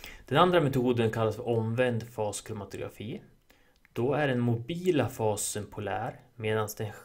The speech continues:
stationära fasen är opolär. Alltså kolonnen är opolär.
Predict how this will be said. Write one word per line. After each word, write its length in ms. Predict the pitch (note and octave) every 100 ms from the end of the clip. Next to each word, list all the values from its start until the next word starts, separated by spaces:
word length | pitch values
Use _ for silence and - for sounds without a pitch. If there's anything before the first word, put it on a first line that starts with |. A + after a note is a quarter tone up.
| -
stationära 880 | G2 - A2 - C3 E3+ F3+ D3+ A2
fasen 500 | - G#2+ G2+ - G#2+
är 80 | -
opolär. 680 | A2+ G#2+ - G3 - - - - _ _ -
Alltså 160 | -
kolonnen 640 | - - A2+ C3 A2 G#2 G#2
är 40 |
opolär. 520 | G2+ G2+ A#2+ G#2 -